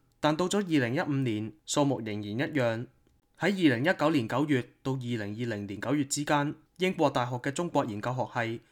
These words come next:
提供嘅單一榮譽學士學位，即係只係專注中國研究，而唔係同時研究其他科目，由十三個學系減到九個，學生同職員嘅比例亦都降低百分之四十。作者建議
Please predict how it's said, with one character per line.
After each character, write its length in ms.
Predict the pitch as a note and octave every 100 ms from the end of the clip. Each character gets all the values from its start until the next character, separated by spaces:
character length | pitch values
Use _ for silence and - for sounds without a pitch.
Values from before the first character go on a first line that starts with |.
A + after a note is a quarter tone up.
| _
提 160 | - -
供 160 | E3+ F#3
嘅 120 | D#3
單 200 | E3+ F#3
一 60 |
榮 160 | F#3 A#2+
譽 260 | G#2 A2+ B2
學 120 | A#2+
士 200 | - B2+
學 120 | A#2+ G#2
位， 300 | G#2 D#3 - _ _ -
即 120 | G#3+
係 180 | F#3 C3
只 120 | -
係 100 | F3+
專 240 | - F#3+ F#3+
注 160 | D3+
中 160 | C#3 E3
國 160 | D3+ C#3
研 160 | F#2+ G2+
究， 320 | A#2+ C3 C3+ - _
而 40 | A#2
唔 180 | B2 B2
係 140 | B2+
同 200 | B2+ A#2
時 180 | A#2+ A#2+
研 140 | G2+
究 160 | A2+ C3
其 80 | B2+
他 180 | G#2 E3+
科 180 | F#3 F3+
目， 280 | D#3 B2 - _ _ _ _
由 140 | C3+ C3
十 160 | D#3
三 240 | D#3 G#3+ G#3
個 160 | F3+
學 120 | D3
系 340 | C3+ C#3 C3+ B2
減 160 | - B2+
到 100 | C3+
九 240 | F#2 F#2+
個， 320 | C3+ B2 A#2+ - _ _ _
學 160 | D3+
生 200 | D3 G#3
同 140 | G3+ B2+
職 120 | G3
員 180 | D#3 A2+
嘅 80 | C3+
比 160 | B2+
例 320 | D3+ B2 A#2
亦 40 | A#2+
都 100 | D#3+ D#3+
降 180 | B2+
低 100 | C3+ D3+
百 120 | A#2
分 140 | A2+
之 100 | A2 C3+
四 200 | A#2 G#2+
十。 140 | A2 - _ _ _ -
作 160 | F#3
者 160 | F#3 F#3+
建 180 | G3+ E3+
議 360 | D#3 B2 C#3+